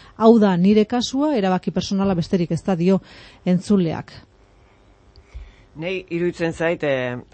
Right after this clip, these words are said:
Speaker 2: n-, nerabeaz, nerabeez hasi gaizketan, eta nerabek helduen mundura nahi dute. Eta helduen munduak, eh, erderaz funtzionatzen du.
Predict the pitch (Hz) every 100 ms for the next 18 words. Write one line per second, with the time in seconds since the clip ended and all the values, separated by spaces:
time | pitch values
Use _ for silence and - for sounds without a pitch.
0 | _ 151 143 147 151 143 156 156 139 131
1 | 139 131 - - 151 151 180 151 135 131
2 | 165 156 151 - - 156 160 151 139 127
3 | _ - 147 156 185 190 185 175 - 160
4 | 156 180 151 165 175 135 123 123 143 143
5 | 135 117 - - - - _ 147 151 156
6 | - 175 190 240 226 226 214 214 214 214
7 | _ _ _ _ _ - 170 160 - 170
8 | 170 269 208 127 - 127 120 123 120 127
9 | 120 123